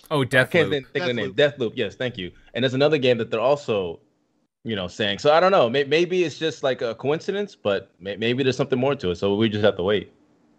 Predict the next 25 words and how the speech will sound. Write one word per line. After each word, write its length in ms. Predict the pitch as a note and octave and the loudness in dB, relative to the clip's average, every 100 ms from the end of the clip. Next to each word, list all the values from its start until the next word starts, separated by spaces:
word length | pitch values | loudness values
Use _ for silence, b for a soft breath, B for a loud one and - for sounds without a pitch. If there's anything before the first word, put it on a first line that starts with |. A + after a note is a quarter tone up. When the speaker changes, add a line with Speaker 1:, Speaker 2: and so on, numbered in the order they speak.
| _ _ _ _ _ _ | _ _ _ _ _ _
Speaker 1:
Mm-hmm. 420 | B2 A#2 G#2+ G2+ G2+ _ - | -8 -8 -8 -10 -12 _ -10
Yeah. 340 | G2+ F#2+ G2 b b b b b _ | -8 -6 -8 b b b b b _
I 140 | - C3+ | -4 -2
mean, 680 | C3+ C3+ C3+ C3 B2+ B2 A2 - B B | 0 2 0 -2 -4 -8 -12 -16 B B
<sighs> 380 | B - _ _ | B -20 _ _
there's 160 | C#3 C#3 | -8 -4
a 60 | |
lot 160 | E3+ E3 | -2 -2
to 80 | C3+ | -4
go 180 | A#2 G#2+ | -2 -2
off 220 | G2+ A2 | -2 -4
of 100 | G2 | -8
here. 540 | A2 G#2 G2+ G2+ - _ _ _ | -6 -4 -2 -4 -6 _ _ _
Obviously, 760 | A2+ B2 B2+ A#2+ - A#2 A2+ G#2+ | 0 2 2 -2 -2 -4 -4 -4
this 280 | A2 G#2+ G#2+ | -4 -6 -6
is 80 | G2 | -10
under 480 | G#2+ G2 G2 F2+ F2 - | -8 -4 -4 -6 -8 -8
Disney 360 | G#2+ G2+ G2+ | -6 -6 -6
since 240 | G2 F#2 G#2 | -8 -10 -10
Lucasfilm 580 | G2+ G2 - G2 F2+ | -10 -10 -10 -10 -10
is 100 | F2 | -12
a 40 | F2 | -14
part 340 | - G#2+ G#2 | -10 -8 -6
of 160 | G2+ F#2+ | -8 -8
Disney. 460 | G2+ F#2+ G2 G2 | -10 -8 -8 -10